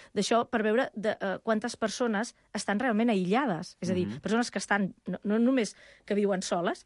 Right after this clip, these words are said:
Speaker 1: sinó que, que viuen en una situació de soledat no volguda,
Speaker 2: I que
Speaker 1: perquè
Speaker 2: potser no
Speaker 1: no
Speaker 2: poden ni
Speaker 1: poden.
Speaker 2: baixar ca-, a
Speaker 1: Exacte.
Speaker 2: baixar al carrer, o
Speaker 1: Exacte.
Speaker 2: els hi costa molt.
Speaker 1: No surten de casa. Nosaltres, eh,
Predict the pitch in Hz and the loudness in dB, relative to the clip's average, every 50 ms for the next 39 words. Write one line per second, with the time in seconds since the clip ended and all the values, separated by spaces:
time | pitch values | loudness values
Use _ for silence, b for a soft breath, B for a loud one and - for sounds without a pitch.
0 | b b b - 226 202 196 196 - 196 190 - - - 180 185 208 233 247 226 | b b b -2 0 2 2 2 2 0 -2 -2 -2 -2 -2 0 2 2 2 2
1 | 208 196 - - 202 190 190 190 - - 202 190 196 185 - 214 202 190 190 185 | 2 0 -2 -2 0 0 0 0 0 -2 -2 -2 -2 -2 0 0 0 0 0 -2
2 | - - 190 180 175 170 190 190 190 190 190 185 175 180 180 175 196 233 233 233 | 0 0 0 2 2 2 2 2 2 2 2 2 0 0 0 0 0 0 2 0
3 | 269 - B B B B B B B - - - 226 - - 254 240 247 285 294 | 0 -4 B B B B B B B 0 2 4 4 4 4 4 4 4 4 4
4 | 277 277 240 254 302 311 - 214 190 175 139 120 113 - 196 190 190 165 180 165 | 4 4 4 4 4 4 2 2 0 0 -2 -2 -2 -2 -2 -2 -2 -2 -4 -4
5 | 101 104 98 - - 101 92 - 104 101 95 101 101 98 98 98 92 85 180 90 | -2 -4 -4 -4 -6 -8 -6 -4 -4 -4 -2 -2 -2 0 0 -2 -2 -2 -4 -4
6 | - - 98 98 92 113 104 - 113 104 - - - 104 98 110 113 107 101 95 | -4 -2 -4 -4 -2 -4 -4 -4 -4 -6 -6 -6 -6 -4 -2 0 0 0 0 0
7 | 92 226 240 226 - 214 196 180 - 190 180 170 170 175 170 170 170 160 156 - | 0 0 0 0 0 -2 -2 -2 -4 -4 -4 -4 -2 -2 -2 -2 -2 -4 -6 -10
8 | B B B B B B B B 233 240 226 254 262 285 277 262 294 311 311 311 | B B B B B B B B 2 4 4 4 2 2 2 0 0 2 2 0
9 | 294 - - - 220 208 202 196 190 185 180 180 175 175 175 175 175 | 0 -4 -4 -2 0 0 2 2 2 0 0 0 0 0 -2 -2 -4